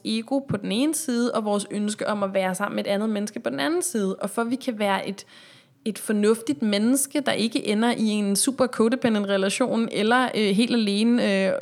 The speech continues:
<laughs> ude i en hule i skoven, eller sådan, så er vi nødt til at balancere den akse. Og det er noget, der sker i,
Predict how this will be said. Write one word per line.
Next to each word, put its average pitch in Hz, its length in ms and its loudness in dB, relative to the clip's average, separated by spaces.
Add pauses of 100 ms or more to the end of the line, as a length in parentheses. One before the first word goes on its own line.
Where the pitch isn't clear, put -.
<laughs> 226 260 -2
ude 247 120 4
i - 20 4
en 220 140 4
hule 233 300 2
i 233 40 4
skoven, 233 420 2
eller 220 160 4
sådan, 220 160 0 (260)
så - 140 4
er 220 80 6
vi 269 80 4
nødt 254 160 4
til 262 60 4
at 262 40 -4
balancere 220 500 2
den 233 260 -2
akse. 262 400 -2 (880)
Og 202 120 2
det 254 60 2
er 247 40 4
noget, 233 140 4
der 240 80 2
sker 226 300 2
i, 202 280 2